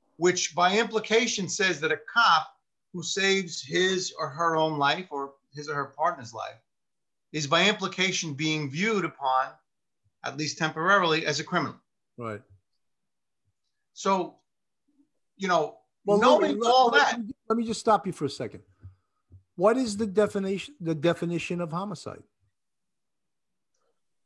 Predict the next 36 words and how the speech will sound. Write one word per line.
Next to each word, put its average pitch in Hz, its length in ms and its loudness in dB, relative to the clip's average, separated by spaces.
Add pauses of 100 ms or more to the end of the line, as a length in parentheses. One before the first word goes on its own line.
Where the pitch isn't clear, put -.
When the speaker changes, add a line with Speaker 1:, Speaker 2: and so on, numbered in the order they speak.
(120)
Speaker 2:
It's - 160 -6
simple. 190 540 0 (260)
Death 202 340 2
caused 190 400 -2
by 180 120 2
another. 175 420 -6 (580)
That's 175 240 -2
the 208 120 -6
definition 190 580 0
of - 140 -16
it. - 80 -20 (500)
Death 175 160 4
Speaker 1:
Okay. 175 180 2 (200)
Speaker 2:
caused 196 260 2
Speaker 1:
I, 185 40 -6
Speaker 2:
by 185 60 -2
Speaker 1:
I, 185 40 -4 (100)
Speaker 2:
another. 220 200 4
Speaker 1:
I'll 180 80 -2 (100)
agree 147 160 0
with 220 100 4
Speaker 2:
And 175 220 -4
Speaker 1:
that. 240 160 2
Speaker 2:
do-, 240 100 -16
doesn't 220 480 2
have 185 320 -2
to 185 80 -6
be 165 140 -6
criminal. - 520 -8 (1120)
You 170 80 -6
know, 156 160 4
you 175 240 2
could 180 360 0 (480)
cause 202 300 4
someone's 185 400 -4
death 202 320 2